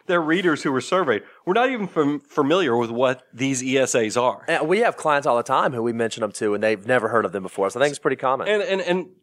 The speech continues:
Speaker 1: there's a reason, but let me, before I give you the, the problems or the warts with, with Coverdell E S As, they, they, they do have some benefits. They grow tax-free, just like five twenty-nines, and they do have the unique benefit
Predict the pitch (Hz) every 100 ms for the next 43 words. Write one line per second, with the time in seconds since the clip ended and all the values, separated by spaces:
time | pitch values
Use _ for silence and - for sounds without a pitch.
0 | - 220 240 220 175 131 113 113 127 170
1 | 185 151 151 185 185 180 165 156 131 117
2 | 107 113 110 - 160 139 127 98 90 87
3 | 101 101 107 135 139 - 110 101 95 -
4 | 110 104 - - 101 95 90 - 85 -
5 | 120 104 92 101 92 101 - - - -
6 | 127 135 139 143 139 135 139 160 220 185
7 | 160 139 143 107 95 127 127 135 123 -
8 | 180 - - 156 147 143 135 139 147 143
9 | 139 127 131 - 135 123 117 113 110 123
10 | 117 170 226 240 185 143 123 120 120 180
11 | 180 139 139 - 107 101